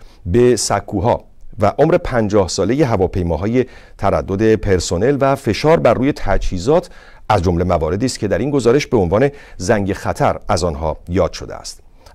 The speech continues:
از دیگر موارد اشاره شده در این کانال تلگرامی نبود ایمنی در محل کار است. وبسایت تحلیل بازار در گزارشی در دوازده مهر سال گذشته به نقل از هدایت خادمی،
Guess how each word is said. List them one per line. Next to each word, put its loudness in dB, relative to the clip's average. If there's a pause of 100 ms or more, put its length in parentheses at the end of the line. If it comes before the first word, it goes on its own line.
از 4
دیگر 4
موارد 2
اشاره 0
شده -4 (360)
در 2
این -2
کانال 0
تلگرامی -2 (240)
نبود 0
ایمنی 0
در 2
محل -4
کار -2
است. -12 (680)
وبسایت 2 (240)
تحلیل 0
بازار 2
در 2
گزارشی -4
در 0
دوازده 0 (240)
مهر 2
سال 2
گذشته 2
به 2
نقل 0
از 2 (240)
هدایت 0
خادمی، 2